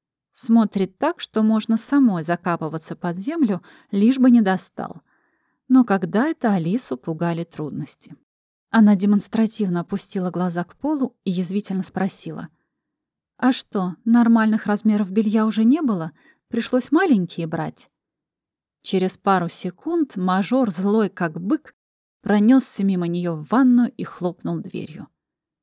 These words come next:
Алиса довольно ухмыльнулась. Так-то. До вечера часов этак до шести они с мажором не разговаривали.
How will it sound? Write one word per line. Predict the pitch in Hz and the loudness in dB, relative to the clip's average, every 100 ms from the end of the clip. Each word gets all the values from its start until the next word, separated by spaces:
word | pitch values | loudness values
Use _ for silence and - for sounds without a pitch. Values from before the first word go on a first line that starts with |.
| _ | _
Алиса | - 196 240 359 - | -2 2 2 0 -2
довольно | 254 170 160 180 175 | 0 -2 -2 -6 -6
ухмыльнулась. | 151 - - - - - - - - _ _ _ _ _ _ | -10 -8 -6 -6 -8 -12 -16 -18 -20 _ _ _ _ _ _
Так-то. | 269 190 - 262 190 _ _ _ _ _ _ _ _ _ _ | -2 -2 -2 -4 -4 _ _ _ _ _ _ _ _ _ _
До | - 180 202 | -10 -2 0
вечера | 277 349 - 226 | 2 0 0 -4
часов | 208 214 - 277 254 | -2 -8 -4 -6 -6
этак | - 208 190 175 | -8 -8 -8 -6
до | 190 | -6
шести | - 202 - - 330 339 _ _ _ _ - | -4 -8 -8 -14 -16 -16 _ _ _ _ 0
они | 226 302 | 4 4
с | - | 4
мажором | 196 190 202 190 | 0 2 0 0
не | 175 | -2
разговаривали. | 170 165 175 170 - - - | -4 -6 -6 -8 -10 -12 -16